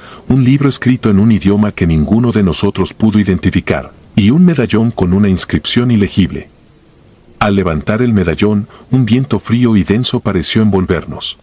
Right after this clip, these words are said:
Los árboles a nuestro alrededor comenzaron a moverse, aunque no había brisa. Fue en ese momento cuando la vi claramente, la figura negra, alta, delgada,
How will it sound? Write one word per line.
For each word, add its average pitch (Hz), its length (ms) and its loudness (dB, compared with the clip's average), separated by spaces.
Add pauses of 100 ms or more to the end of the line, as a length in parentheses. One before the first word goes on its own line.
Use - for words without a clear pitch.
(1000)
Los 95 220 0
árboles 147 440 0
a 110 60 0
nuestro 92 320 -2
alrededor 87 540 -2
comenzaron 104 580 0
a 98 60 0
moverse, 90 580 -2 (160)
aunque 87 300 -2
no 92 200 0
había 95 280 0
brisa. - 420 -2 (920)
Fue 151 260 0
en 160 100 2
ese 147 220 0
momento 98 460 0
cuando 87 300 -2
la 80 120 -2
vi 95 100 -2
claramente, 85 720 -2 (220)
la 87 100 0
figura 113 400 -2
negra, 85 480 -2 (200)
alta, 107 420 -4 (200)
delgada, 82 520 -2